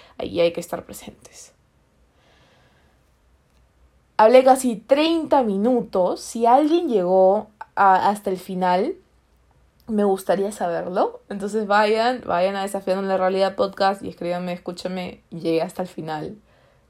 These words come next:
Alucina", y yo te voy a decir, "Alucina", y va a ser increíble. Em, muchísimas gracias por escuchar. Hay que dar cringe, hay que dar cringe. No tiene nada de malo, el cringe es divertidísimo. Por lo menos vas a hacer,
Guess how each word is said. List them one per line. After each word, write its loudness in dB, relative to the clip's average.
Alucina", -4
y -12
yo -8
te -6
voy -6
a -6
decir, -10
"Alucina", -10
y -10
va -10
a -12
ser -12
increíble. -10
Em, -2
muchísimas -2
gracias -4
por -6
escuchar. -2
Hay -2
que -6
dar -2
cringe, -8
hay -4
que -12
dar -4
cringe. -2
No -8
tiene 0
nada 0
de -2
malo, -4
el -4
cringe -8
es -6
divertidísimo. -4
Por -10
lo -6
menos -2
vas 2
a 0
hacer, -2